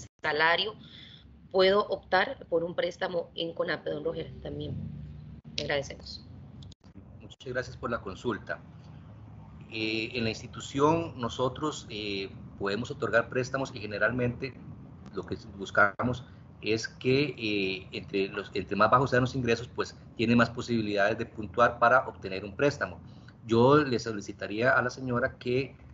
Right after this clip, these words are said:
Speaker 2: nos presente la solicitud de préstamo, eh, trataríamos de ayudarle en todo lo que sea posible. Sí, importante dejar claro que conape, eh, lo que otorga son créditos, son préstamos,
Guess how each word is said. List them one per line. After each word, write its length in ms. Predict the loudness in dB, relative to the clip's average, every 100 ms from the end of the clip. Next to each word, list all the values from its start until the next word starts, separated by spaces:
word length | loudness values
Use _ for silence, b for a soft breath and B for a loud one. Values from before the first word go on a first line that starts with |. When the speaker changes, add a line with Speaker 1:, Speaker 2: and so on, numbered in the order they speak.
| -16 -6
Speaker 2:
nos 760 | -2 0 -2 -10 -14 -14 -14 -6
presente 480 | -2 2 4 4 4
la 100 | 4
solicitud 460 | 4 -2 -4 -6 -2
de 100 | 0
préstamo, 540 | 2 0 -2 -6 -10 -18 -20 -6
eh, 180 | -2 2
trataríamos 520 | 2 2 2 2 4
de 80 | 6
ayudarle 400 | 6 6 6 6
en 80 | 0
todo 160 | -2
lo 100 | -2
que 80 | -4
sea 180 | -8 -8
posible. 420 | -8 -6 -6 -6 B B B
Sí, 380 | 0 6 6 6 0
importante 520 | -2 0 4 4 4
dejar 240 | 2 0 4
claro 240 | 4 4
que 80 | -2
conape, 500 | -2 0 0 -2 -4
eh, 200 | -4 -4
lo 100 | -4
que 80 | -4
otorga 280 | -4 -2 -2
son 200 | -2 2
créditos, 480 | 6 8 6 2 -8
son 180 | -4 4
préstamos, 520 | 4 4 -6 -8